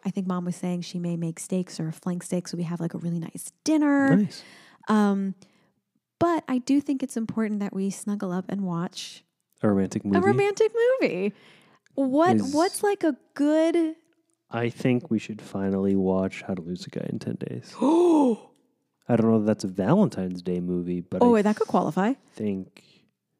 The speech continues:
Speaker 1: Well,
Speaker 2: as
Speaker 1: done,
Speaker 2: a romantic comedy.
Speaker 1: done and done. Yes, 'cause I was curious as to what you, you know, we, we went over our holidays, like, you know, the movies we
Speaker 2: Honestly,
Speaker 1: love for the holidays and Thanksgiving.
Speaker 2: I don't really l-,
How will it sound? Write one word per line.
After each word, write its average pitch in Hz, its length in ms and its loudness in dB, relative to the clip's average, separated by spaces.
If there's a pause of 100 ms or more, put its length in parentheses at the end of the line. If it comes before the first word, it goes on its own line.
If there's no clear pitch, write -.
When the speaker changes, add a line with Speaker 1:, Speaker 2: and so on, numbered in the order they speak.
(180)
Speaker 1:
Well, 185 260 4
Speaker 2:
as - 220 4
Speaker 1:
done, 107 60 0
Speaker 2:
a 104 40 4
romantic - 440 -2
comedy. 196 240 4
Speaker 1:
done 262 560 6
and 196 420 4
done. 185 640 2
Yes, 202 300 2
'cause 226 140 2
I 262 60 6
was 311 120 4
curious 302 240 4
as 277 120 2
to 262 120 4
what 240 160 4
you, 233 140 2
you 233 100 6
know, 226 80 6
we, 220 180 4
we 208 200 2
went 226 160 4
over 220 320 2
our 190 160 2
holidays, 185 880 0 (100)
like, 175 200 -4
you 185 60 0
know, - 220 -2 (100)
the 151 80 0 (140)
movies 208 200 10
we 214 60 12
Speaker 2:
Honestly, 208 120 6
Speaker 1:
love 190 180 4
for - 80 -4
the 180 80 -2
holidays 247 480 2
and 202 140 -2
Thanksgiving. 202 460 4
Speaker 2:
I - 40 6
don't 214 240 6
really 185 280 6
l-, 113 340 0